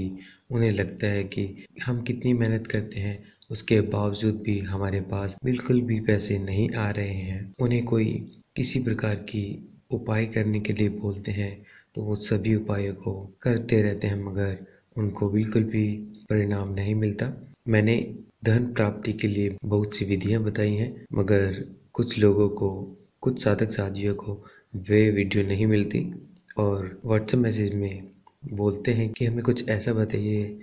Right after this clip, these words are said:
हमारे पास पैसे रुक सके या हमें जो पैसों की तंगी है वो बिल्कुल ही ठीक हो जाए। तो आपको क्या करना है, ये एक सरल सी विधि है। इस विधि को आपने शनिवार के दिन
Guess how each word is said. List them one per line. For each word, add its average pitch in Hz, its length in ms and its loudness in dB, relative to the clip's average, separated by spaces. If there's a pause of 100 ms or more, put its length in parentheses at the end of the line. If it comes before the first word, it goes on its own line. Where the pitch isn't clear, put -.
(100)
हमारे 110 220 4
पास 110 300 -2
पैसे 107 240 4
रुक 107 240 2
सके - 400 -2 (500)
या 104 420 0 (200)
हमें 110 260 2
जो 107 160 -2 (440)
पैसों 107 300 2
की 107 120 -2
तंगी 101 440 -2
है 104 160 2 (440)
वो 110 240 0
बिल्कुल 104 380 0
ही 104 60 0
ठीक 110 300 -2
हो 104 100 2
जाए। 110 200 -6 (220)
तो - 280 0
आपको 101 680 -2
क्या 117 160 6
करना 117 320 -2
है, 120 260 -4 (220)
ये 135 100 4
एक 139 140 -2
सरल 131 300 4
सी 120 140 2
विधि 98 280 0
है। 117 160 -2 (180)
इस 113 160 -6
विधि 104 200 2
को 110 120 0
आपने 101 440 -4 (260)
शनिवार 107 560 4
के 104 80 0
दिन 101 340 -2